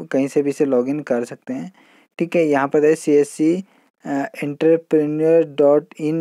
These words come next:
dot login लिख के आ रखा है। तो इसे आप जैसे ही नीचे करते हैं, यहाँ पर आपको आया login to Valley, एक सीएससी Valley करते हैं, एक without Valley वाले आप इसे रजिस्ट्रेशन कर सकते हैं।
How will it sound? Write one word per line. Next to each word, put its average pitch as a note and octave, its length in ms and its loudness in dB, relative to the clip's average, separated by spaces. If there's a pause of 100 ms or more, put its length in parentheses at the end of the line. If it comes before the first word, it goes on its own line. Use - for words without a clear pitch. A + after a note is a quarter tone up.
dot D3 380 0
login C3+ 440 -2
लिख C3+ 100 -6 (100)
के D#3 80 0
आ C#3 120 2
रखा B2 200 -6
है। D#3 100 -8 (380)
तो E3 80 -2
इसे D#3+ 180 0
आप E3+ 120 2
जैसे E3 280 0
ही F3 60 -4
नीचे E3 300 0
करते D#3+ 260 0
हैं, E3 80 -4
यहाँ D3+ 220 -4
पर D#3+ 100 -2
आपको D3+ 320 0
आया D#3 200 4
login C#3+ 440 0 (100)
to D#3+ 200 -4
Valley, C#3+ 380 0 (380)
एक D#3 120 -4
सीएससी D3+ 420 0
Valley D3+ 260 2
करते D3+ 260 -2
हैं, E3 80 -4
एक E3 140 -6
without D3 380 2
Valley D3 260 0
वाले C#3+ 240 0
आप C#3 220 -2
इसे C#3+ 160 -6
रजिस्ट्रेशन C#3+ 400 -4
कर D3+ 160 0
सकते B2 280 -14
हैं। - 100 -14